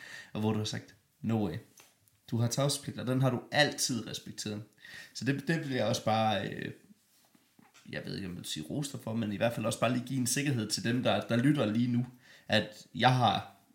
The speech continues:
altså ingen idé om, hvem der er tale om her. Så. Øhm, men ja, øh, og det er jo, det er jo, det er jo lige præcis grundet sådan nogle historier, som du giver nu, her med den her farmor, der sidder i, i,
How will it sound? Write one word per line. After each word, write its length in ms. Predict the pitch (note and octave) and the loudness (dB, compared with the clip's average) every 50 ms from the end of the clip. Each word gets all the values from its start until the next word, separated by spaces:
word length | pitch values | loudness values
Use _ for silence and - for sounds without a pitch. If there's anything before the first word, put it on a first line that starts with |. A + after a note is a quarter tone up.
| _ _ | _ _
altså 280 | - A#2 - A2 G#2 | -4 -2 0 0 0
ingen 220 | G#2+ G#2+ C3 C#3+ C3+ | 2 4 4 4 4
idé 260 | A#2 - - - - | 4 2 0 -4 -4
om, 120 | - - - - _ _ | -4 -6 -8 -12 _ _
hvem 140 | - G#2 G2+ | -4 -4 -2
der 80 | - | -2
er 80 | - - | -4 -6
tale 260 | - - E2+ - - | -6 -6 -6 -8 -10
om 60 | - - - - | -12 -14 -14 -16
her. 60 | - - - _ _ _ _ _ _ _ _ _ _ _ - - - - - | -18 -18 -20 _ _ _ _ _ _ _ _ _ _ _ -20 -20 -20 -16 -6
Så. 140 | - - - - - - - _ _ _ - _ - - - - - - - _ - B2 | -4 -4 -4 -4 -6 -12 -18 _ _ _ -20 _ -20 -20 -20 -20 -20 -20 -20 _ 0 4
Øhm, 960 | A#2+ A2+ A2+ A2 A2 A2 G#2+ G#2+ G#2+ G#2+ A2 A2 A2 A2 A2 G#2+ G#2 - - - - - _ _ _ _ _ _ _ _ _ _ | 6 6 8 8 8 6 6 6 4 2 0 0 -2 -2 -4 -4 -6 -10 -12 -14 -18 -20 _ _ _ _ _ _ _ _ _ _
men 240 | - A#2+ B2+ A#2+ A2+ | -4 0 2 2 4
ja, 200 | G#2+ A2+ B2+ C#3 C3+ - - _ _ _ _ _ - | 4 4 4 4 2 -2 -12 _ _ _ _ _ -8
øh, 340 | - A#2+ A#2+ A#2 A#2 A#2 A2+ A2 A2 A2 | -4 -2 0 2 2 2 0 0 0 0
og 80 | A#2 | 2
det 80 | C3+ C3 | 4 4
er 40 | C3+ | 4
jo, 260 | C#3+ C3+ A#2 - - - - - | 4 4 2 0 -4 -8 -2 2
det 40 | |
er 40 | C#3+ | 2
jo, 60 | C3+ C3+ C3 C3 - - - - - | 2 2 2 -2 -8 -14 -16 -14 2
det 60 | - C#3 | 6 8
er 20 | |
jo 60 | C#3 | 8
lige 240 | C#3 C3+ C#3 E3+ G3+ | 8 8 6 4 4
præcis 600 | G3 - - - - E3 D#3 D#3 D3+ - - - - _ - - | 2 2 0 0 0 0 -2 -2 -2 -2 -4 -6 -12 _ -10 0
grundet 460 | C3 C#3 D3+ E3+ F3+ E3+ D#3 - - - - | 4 6 6 6 6 4 2 0 -4 -6 -2
sådan 300 | - - - - G3 G#3 | 0 2 2 4 4 4
nogle 200 | F3+ C#3 A#2+ A#2 | 4 2 2 2
historier, 400 | B2 B2 A#2 - D#3 D3+ C#3 B2+ | 2 0 0 0 0 -2 -2 -2
som 160 | - B2+ A#2 | -2 -4 -4
du 80 | - B2 | -6 -6
giver 240 | - - D3 C#3 | -2 0 2 2
nu, 320 | B2 A#2+ A#2+ B2+ C#3+ C#3+ C#3 - - _ _ _ _ _ _ _ _ | 2 4 4 4 4 4 2 -2 -12 _ _ _ _ _ _ _ _
her 220 | - B2+ B2 A#2+ | 2 4 4 4
med 100 | A2 A2 | 4 2
den 140 | - A2+ A#2 | 0 2 2
her 100 | A#2+ A2+ | 2 2
farmor, 520 | - - - B2+ B2 A2 G#2+ - A2 - - _ _ _ | 2 4 4 4 4 4 0 -2 -6 -8 -12 _ _ _
der 60 | - A2 | -2 0
sidder 280 | - - A2+ A2 G#2 | 0 2 2 0 0
i, 140 | G#2 G2+ - - | 0 -2 -4 -4
i, 260 | A2 A2 G#2+ G#2 - | -2 -2 -2 -2 -2